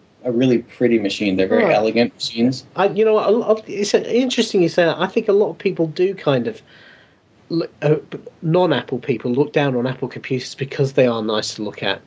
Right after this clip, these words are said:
Speaker 2: But
Speaker 1: Just
Speaker 2: why should, why should you? <laughs> You know, we don't all live in grey concrete boxes, um, that aren't decorated with anything. We decorate our homes. Why shouldn't the computers we use also be nice to look at?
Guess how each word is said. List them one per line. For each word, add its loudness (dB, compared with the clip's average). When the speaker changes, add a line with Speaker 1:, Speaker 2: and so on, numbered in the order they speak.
Speaker 2:
But -2
Speaker 1:
Just -2
Speaker 2:
why 4
should, 0
why 2
should -2
you? 0
<laughs> -20
You 0
know, 4
we 2
don't 2
all 2
live 2
in 0
grey 2
concrete -2
boxes, -2
um, -4
that -2
aren't 4
decorated 0
with -4
anything. 0
We 6
decorate 2
our -6
homes. -4
Why 4
shouldn't -4
the -2
computers -2
we 2
use 0
also 0
be 0
nice -4
to -10
look -4
at? -6